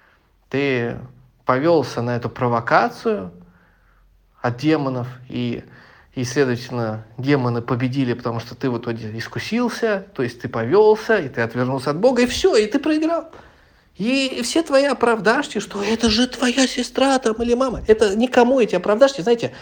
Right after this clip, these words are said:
эти оправдашки э, прокатят, вот ещё вот, я не знаю, в совхозе, в совбезе вот ещё работают бабушки, вот, может быть, они на это поведутся, поохают и вас поддержат. Но в будущем такого нет.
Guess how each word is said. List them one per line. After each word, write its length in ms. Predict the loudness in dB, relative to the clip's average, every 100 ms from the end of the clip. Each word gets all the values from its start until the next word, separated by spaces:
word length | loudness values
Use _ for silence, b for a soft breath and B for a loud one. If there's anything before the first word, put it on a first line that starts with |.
| B B
эти 160 | 2
оправдашки 720 | 4 4 4 6 4 2 0 0 B B -2
э, 300 | 4 4 4 0
прокатят, 520 | 0 2 2 2 2 2
вот 180 | 2 0
ещё 240 | 0 0
вот, 140 | 2 0
я 60 |
не 120 | -4
знаю, 420 | -4 -2 0 -2 -6 B B B
в 60 |
совхозе, 540 | 2 2 2 2 4 2
в 40 |
совбезе 540 | 2 0 0 -2 0 0
вот 140 | 0
ещё 200 | -2 2
работают 440 | 2 2 2 0 2
бабушки, 400 | 2 2 -4 -4
вот, 200 | -2 2
может 260 | 2 2
быть, 200 | -2 -4
они 160 | -4 -2
на 60 | -2
это 180 | -2
поведутся, 640 | -4 -4 -2 -4 -6 -6 -4
поохают 580 | 2 2 2 -2 -4 -2
и 40 |
вас 200 | -4 -2
поддержат. 640 | -4 -4 -4 -8 -10 -20 _ b b b b b b b b b b b _ _ _ _ _ _ _ 2
Но 120 | 4
в 80 | 4
будущем 560 | 2 2 0 -2 -2
такого 380 | -2 0 0 0
нет. 240 | -2 -6